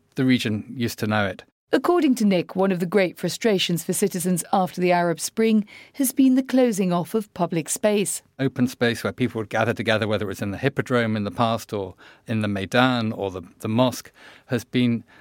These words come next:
Speaker 1: gradually whittled away by rulers that wanted to maximize the city both for, uh, development, for commercial exploitation, but also for control of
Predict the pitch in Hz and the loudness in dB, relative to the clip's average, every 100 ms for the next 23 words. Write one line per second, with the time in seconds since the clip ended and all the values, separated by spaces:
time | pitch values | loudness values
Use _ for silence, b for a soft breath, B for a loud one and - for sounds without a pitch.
0 | 208 - 135 123 117 120 123 127 117 110 | -6 0 0 0 -4 -2 -2 -2 -2 2
1 | 117 107 104 107 98 117 123 113 104 - | 2 0 0 -2 -2 -2 0 0 -4 -6
2 | 110 - 110 - - 107 92 b b 120 | -8 -4 -4 -4 -4 -4 -4 b b 0
3 | 127 - 110 110 107 - 104 98 117 110 | 0 -2 -2 -2 -4 -8 -10 -6 -4 -4
4 | 101 107 - - 98 - 107 107 110 135 | -2 -4 -2 -4 -6 -6 -10 0 2 4
5 | 123 120 - - 113 117 - 107 - 104 | 2 0 -6 -4 0 0 0 -4 -2 -4
6 | 101 143 127 120 107 127 139 131 - 117 | -2 -2 0 -4 -4 -6 -4 -4 -2 -4
7 | 107 - 110 107 101 113 104 - 110 107 | -6 -8 -4 -4 -6 -8 -6 0 0 0
8 | 95 | -4